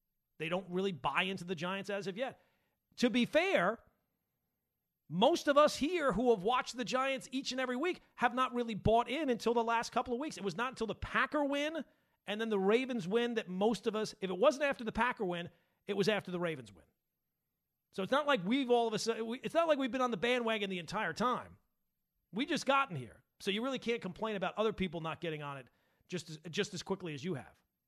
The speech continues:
So, and here's the thing. If you think it's so wrong, you think it's so out of line, that's free money. Go pop on your app, whatever app you got.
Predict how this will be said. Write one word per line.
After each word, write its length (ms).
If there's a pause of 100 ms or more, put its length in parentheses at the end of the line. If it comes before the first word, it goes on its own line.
(240)
So, 240 (200)
and 100
here's 140
the 100
thing. 340 (400)
If 160
you 160
think 240
it's 140
so 240
wrong, 480 (540)
you 160
think 220
it's 120
so 240
out 140
of 100
line, 460 (960)
that's 140
free 220
money. 400 (640)
Go 220
pop 440
on 220
your 180
app, 240
whatever 380
app 240
you 180
got. 360